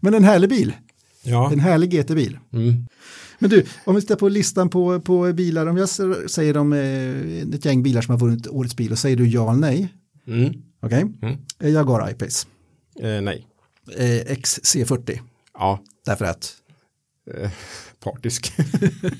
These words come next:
Speaker 2: <laughs>
Speaker 1: Snygg, säker, liten så, ja.
Speaker 2: Ja.
Speaker 1: Hög kvalitet, ja.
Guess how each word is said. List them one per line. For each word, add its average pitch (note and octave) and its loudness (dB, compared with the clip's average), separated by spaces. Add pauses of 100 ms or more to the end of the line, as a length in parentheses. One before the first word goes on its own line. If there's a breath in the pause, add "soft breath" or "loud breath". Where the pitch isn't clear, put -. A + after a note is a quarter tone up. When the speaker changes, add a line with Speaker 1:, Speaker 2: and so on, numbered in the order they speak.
Speaker 2:
<laughs> - -14
Speaker 1:
Snygg, E3+ 6
säker, D3+ 2
liten C#3 2
så, B2+ 0
ja. C3+ 0
Speaker 2:
Ja. A2+ -2 (160 loud breath)
Speaker 1:
Hög C#3+ 0
kvalitet, C3 -2
ja. C3 0